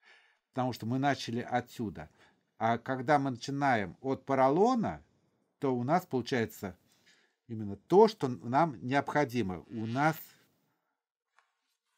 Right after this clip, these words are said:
правильный рисунок идёт. И по краям обязательно должен быть. Тогда у нас край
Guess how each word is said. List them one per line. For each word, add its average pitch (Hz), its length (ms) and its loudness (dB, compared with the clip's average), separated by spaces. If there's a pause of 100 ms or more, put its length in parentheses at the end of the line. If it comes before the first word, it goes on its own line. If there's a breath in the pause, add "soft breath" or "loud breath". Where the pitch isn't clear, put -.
(1500)
правильный 104 600 0
рисунок 101 440 -6
идёт. 85 260 -10 (2750 soft breath)
И 170 140 2
по - 180 -2
краям 156 480 6
обязательно 107 800 0
должен 98 380 -4
быть. 175 260 0 (240)
Тогда 131 300 2
у 120 60 0
нас 120 200 -2
край 190 400 4